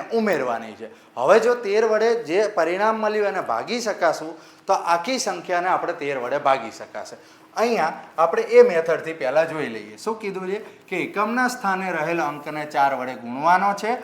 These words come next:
અને બાકીના અંકોથી બનતી સંખ્યામાં એને ઉમેરવાનું છે. તો અહીંયા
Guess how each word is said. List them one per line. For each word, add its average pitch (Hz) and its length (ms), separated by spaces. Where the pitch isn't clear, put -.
અને 160 180
બાકીના 151 640
અંકોથી 190 440
બનતી 151 360
સંખ્યામાં 147 580
એને 147 180
ઉમેરવાનું 120 640
છે. 110 100
તો 220 60
અહીંયા 226 440